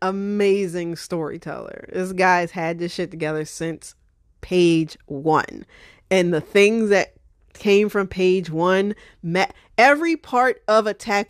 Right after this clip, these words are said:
on Titan matters, from the titles to everything the characters say. That's just prime storytelling. Everything in a story is meant to matter. And that even,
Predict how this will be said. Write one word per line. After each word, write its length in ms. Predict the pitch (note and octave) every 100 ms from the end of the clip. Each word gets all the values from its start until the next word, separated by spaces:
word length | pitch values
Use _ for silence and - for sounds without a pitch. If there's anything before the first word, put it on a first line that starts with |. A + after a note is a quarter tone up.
| F#3+
on 100 | F#3
Titan 480 | - F#3 - F3 E3+
matters, 360 | D#3+ C#3+ F3
from 260 | - D#3+ D#3
the 100 | C#3+
titles 720 | - G#3 C4 C4 B3+ B3 - - - _ -
to 500 | A3 G3 F#3+ E3+ E3 _ _
everything 540 | A3+ C4 D4+ C4+ C#4+ C4
the 80 | A#3
characters 480 | - A3 G3+ F#3
say. 200 | - D#3+
That's 340 | C#3 E3+ - -
just 320 | - B3 - -
prime 440 | - B3+ B3 A#3
storytelling. 760 | - - G#3+ G3 G3+ E3 - _
Everything 580 | A3+ C4 D4+ C#4+ B3+ B3
in 200 | - G#3+
a 60 | G3
story 440 | - G3+ F#3+ F#3
is 180 | - E3
meant 200 | E3+ E3
to 100 | E3
matter. 460 | D#3+ D3+ - - - - - -
And 100 | F#3+
that 180 | F#3 -
even, 520 | A3 A3 G#3 G3+